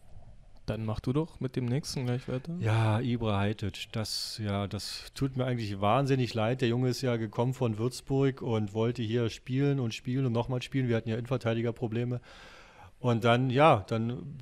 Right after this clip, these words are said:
Speaker 2: passen auf einmal die
Speaker 1: Es
Speaker 2: Blutwerte
Speaker 1: musste
Speaker 2: nicht.
Speaker 1: passieren, was passieren muss in
Speaker 2: Ja.
Speaker 1: Cottbus, ne?
Speaker 2: Ja, ja, richtig. Die Blutwerte passten nicht. Ähm, dann gab's ja auch schon das Hickhack, warum hat man keinen Medizincheck gemacht? Dann sagte Pille Wollitz, wir haben Medizincheck gemacht, da war es aber nicht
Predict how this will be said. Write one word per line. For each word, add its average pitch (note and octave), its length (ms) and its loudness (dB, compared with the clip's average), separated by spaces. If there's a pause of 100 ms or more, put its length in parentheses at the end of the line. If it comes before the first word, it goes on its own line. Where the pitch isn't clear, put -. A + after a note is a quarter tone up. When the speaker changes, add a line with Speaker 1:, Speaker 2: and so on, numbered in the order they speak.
(120)
Speaker 2:
passen C3+ 220 2
auf B2+ 80 2
einmal B2 160 4
die A#2 60 2
Speaker 1:
Es A2+ 80 2
Speaker 2:
Blutwerte C#3+ 260 8
Speaker 1:
musste D3+ 180 12
Speaker 2:
nicht. D#3 140 6
Speaker 1:
passieren, C#3+ 440 6
was B2+ 120 2
passieren A#2 580 -2
muss - 440 -6
in C#3+ 240 -4
Speaker 2:
Ja. A#2+ 80 4
Speaker 1:
Cottbus, C#3+ 400 0
ne? C3 280 2
Speaker 2:
Ja, A#2+ 140 2
ja, A#2+ 120 4
richtig. A2+ 340 -6
Die A#2+ 100 -2
Blutwerte C#3 460 2
passten C3 400 2
nicht. B2+ 300 0
Ähm, A2 380 0
dann G#2+ 240 -2
gab's A2+ 280 0
ja B2+ 80 0
auch A#2 80 0
schon A#2 200 -2
das A2 200 0
Hickhack, B2 440 0
warum A2+ 240 0
hat A2 140 -2
man G#2+ 120 0
keinen A2 160 -2
Medizincheck B2+ 520 -2
gemacht? A#2+ 380 0
Dann G#2 240 -4
sagte G#2+ 260 -4
Pille A2 180 -4
Wollitz, G#2+ 220 0
wir G#2+ 120 2
haben C3+ 160 8
Medizincheck B2+ 500 0
gemacht, A2+ 360 0
da G#2 120 -2
war G#2 100 4
es G2 80 -2
aber G#2 160 -2
nicht G#2 240 -6